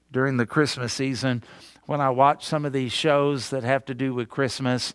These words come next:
and they purport to tell us what Christmas really is all about,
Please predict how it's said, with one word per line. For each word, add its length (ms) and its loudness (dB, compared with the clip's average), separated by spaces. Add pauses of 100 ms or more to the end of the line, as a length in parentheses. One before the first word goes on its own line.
(260)
and 160 0
they 140 4
purport 580 -2
to 80 -4
tell 300 0
us 200 -2
what 180 -4
Christmas 520 -4
really 420 -4
is 160 -4
all 240 -2
about, 480 0